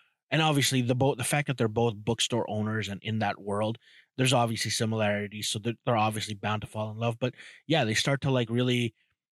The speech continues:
you know, uh, fall for each other. And then obviously there comes a, a turning point where they have to meet each other, and they soon find out, "Oh my God, this is actually my worst enemy." You know, so comedy ensues. And Dave Chappelle, I think, also is in the movie as well,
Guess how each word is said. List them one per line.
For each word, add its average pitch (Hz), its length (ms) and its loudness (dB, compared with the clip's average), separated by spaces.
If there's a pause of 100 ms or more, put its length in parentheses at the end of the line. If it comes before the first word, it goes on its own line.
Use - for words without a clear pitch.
(920)
you 131 140 4
know, 104 220 4
uh, 104 640 0
fall 131 260 2
for 120 180 0
each - 180 -2
other. 104 180 -4
And 160 200 4
then 160 340 4 (380)
obviously 139 540 4
there 151 140 2
comes 127 260 0
a, 120 280 4
a 110 40 -2 (140)
turning 139 340 4
point 120 320 -2
where 117 120 0
they 110 100 -2
have 117 220 -2
to 110 80 -8
meet 117 340 0
each 107 200 -4
other, 104 320 0 (640)
and 113 300 0
they 120 100 2
soon 139 260 4
find 123 300 2
out, 117 100 2
"Oh 123 120 2
my 113 120 0
God, 113 280 0
this 113 100 -8
is 117 80 -2
actually 123 280 0
my 110 120 2
worst 110 340 0
enemy." 123 460 0 (460)
You 110 100 -2
know, 110 80 2
so 135 180 2
comedy 147 480 0
ensues. - 460 -10 (180)
And 113 160 -2
Dave 120 200 2
Chappelle, 120 440 2
I 127 40 0
think, 120 180 -4
also 113 280 0
is 113 100 -2
in 113 80 0
the 110 80 0
movie 113 320 -2
as 104 120 -4
well, 113 300 0